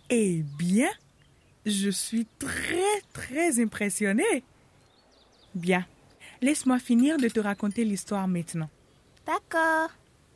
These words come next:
Speaker 1: La hyène n'a pas répondu à ses moqueries. Elle a juste jeté un regard furieux au gorille et a continué à courir. Le gorille, lui, a continué à rire. La hyène se jura alors à elle-même. «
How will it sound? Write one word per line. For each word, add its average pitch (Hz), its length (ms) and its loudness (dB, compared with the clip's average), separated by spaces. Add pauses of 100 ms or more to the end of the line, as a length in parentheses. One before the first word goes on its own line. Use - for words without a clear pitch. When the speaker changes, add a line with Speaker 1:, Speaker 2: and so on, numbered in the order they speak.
(460)
Speaker 1:
La 190 180 0
hyène 339 320 2
n'a 240 120 0
pas 277 160 -8
répondu 202 560 -4
à 175 80 -4
ses 196 160 -6
moqueries. 160 540 -4 (760)
Elle 226 100 -2
a 196 100 -2
juste 233 440 0
jeté 196 380 0
un 214 80 2
regard 190 400 -2
furieux 202 420 2
au 208 80 2
gorille 185 480 0 (300)
et 247 80 2
a 302 160 -2
continué 190 540 2
à 180 80 -2
courir. 147 420 -4 (960)
Le 185 120 2
gorille, 240 460 4
lui, 214 320 4 (400)
a 320 100 -2
continué 208 540 2
à 190 80 -2
rire. 147 320 -4 (880)
La 175 160 -4
hyène 285 240 0
se 226 220 0
jura 202 300 0 (100)
alors 196 460 0
à - 180 -6
elle-même. « 147 460 -2